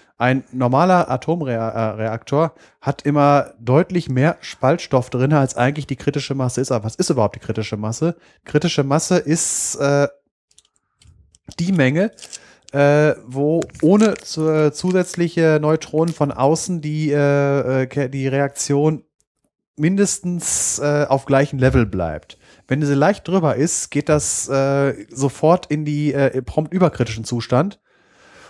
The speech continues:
und, äh, <clears throat> ist dann nicht mehr regelbar. Da hat es, äh, hab ich schon in vorherigen <laughs> Folgen mal, äh, drüber geredet. Da waren, äh, bestimmt, äh, haben Leute Unfälle mit, äh, be-,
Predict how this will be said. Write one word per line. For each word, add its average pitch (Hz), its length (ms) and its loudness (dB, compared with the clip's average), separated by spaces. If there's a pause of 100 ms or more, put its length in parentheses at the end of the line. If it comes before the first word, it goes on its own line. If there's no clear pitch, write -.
(100)
und, 151 640 -2
äh, 143 380 0 (640)
<clears throat> 180 320 2
ist - 200 -4
dann 147 140 4
nicht 147 200 -6
mehr 139 160 2
regelbar. 104 600 2 (840)
Da 135 280 2
hat 160 120 -2
es, - 320 -4
äh, 135 180 0
hab 147 120 -2
ich 147 100 -8
schon 131 140 -4
in 120 100 -6
vorherigen 143 480 2
<laughs> 110 60 -2
Folgen 123 400 2
mal, 117 640 0
äh, 113 40 -4
drüber 117 240 -2
geredet. 127 460 0
Da 127 120 4
waren, 127 300 2
äh, 120 540 -2
bestimmt, 127 480 -2
äh, 127 160 -2
haben 131 180 -2
Leute 131 360 2
Unfälle 143 500 0
mit, 127 360 -4
äh, 123 400 2
be-, 117 500 -6